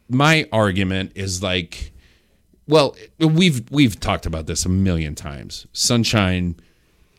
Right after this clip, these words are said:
is the greatest disinfectant. I would rather know who the fuck are the, sorry, I'm gonna restate that. Who the fucks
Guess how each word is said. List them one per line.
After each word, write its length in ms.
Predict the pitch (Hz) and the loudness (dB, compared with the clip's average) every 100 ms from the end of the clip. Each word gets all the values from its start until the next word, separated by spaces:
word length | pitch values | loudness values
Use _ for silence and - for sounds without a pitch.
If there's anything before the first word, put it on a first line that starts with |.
| _ | _
is 220 | 120 117 | 0 2
the 80 | 107 | 0
greatest 440 | 95 101 95 85 - | 2 2 2 -2 -4
disinfectant. 880 | 90 95 85 85 80 87 85 80 - _ _ - | -4 -4 -4 -6 -6 -6 -6 -8 -14 _ _ -4
I 100 | 104 | -2
would 160 | 104 92 | 0 0
rather 320 | 104 101 98 | 2 2 2
know 340 | 92 90 87 | 0 0 0
who 180 | 80 90 | -2 -8
the 80 | 82 | -8
fuck 420 | - - 101 - | -12 -4 -4 -2
are 360 | 92 85 82 78 - _ _ _ | -4 -2 -6 -8 -16 _ _ _
the, 220 | 104 87 - - - | -4 -4 -6 -20 -10
sorry, 320 | - 127 82 | -2 0 0
I'm 100 | 85 | -2
gonna 220 | 90 76 - - | -2 -4 -6 -4
restate 380 | 95 - 95 85 | -4 -2 -2 -2
that. 200 | 78 - - - - | -6 -8 -20 -20 -6
Who 200 | - 143 | 4 4
the 80 | 131 | 4
fucks 540 | 117 - 117 - - | 2 0 2 0 -4